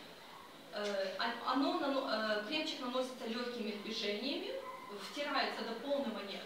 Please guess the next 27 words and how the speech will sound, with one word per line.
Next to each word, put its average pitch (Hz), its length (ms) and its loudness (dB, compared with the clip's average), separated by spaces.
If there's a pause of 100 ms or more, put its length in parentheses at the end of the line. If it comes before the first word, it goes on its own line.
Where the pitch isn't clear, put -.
э, 196 120 -2
до 220 80 -2
полного 220 440 -2
впитывания. 285 640 -4
Его 277 160 -2
можно 302 280 -2 (140)
использовать 247 560 -2
так 277 160 2
же, - 120 -2
как 247 180 0
обвёртывание. 220 680 -2 (380)
То 269 80 -4
есть 254 140 0
нанести 247 520 0
на 214 180 0
участки 233 420 2 (100)
тела, 185 340 -2
подверженные 330 600 -2
целлюлиту, 339 580 2
и, 349 260 -2 (300)
э, 208 420 2
наложить 247 440 -2
плёночку, - 560 -6 (880)
чтобы - 380 2
оно, - 480 4
эффект 277 480 -2
компресса 254 640 -2